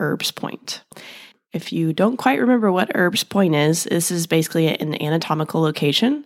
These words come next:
It's superior to the clavicle, where C five and C six nerve roots join to form a common bundle that branches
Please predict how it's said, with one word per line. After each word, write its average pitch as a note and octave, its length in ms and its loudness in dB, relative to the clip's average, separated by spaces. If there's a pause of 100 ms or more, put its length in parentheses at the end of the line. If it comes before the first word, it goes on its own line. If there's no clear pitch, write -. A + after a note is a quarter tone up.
(280)
It's - 280 -2
superior F3 640 2
to - 120 0
the G3+ 60 2
clavicle, E3 480 -2 (140)
where E3 240 0
C F#3 260 2
five E3 360 0
and D#3 120 -2
C - 140 -2
six - 380 -2
nerve D3 340 -2
roots D#3 300 -2
join C#3+ 500 0
to E3+ 140 -6
form D#3 280 -4
a D3+ 80 -4
common D#3 560 -4
bundle C#3+ 560 -2 (460)
that D#3 180 2
branches D#3 460 2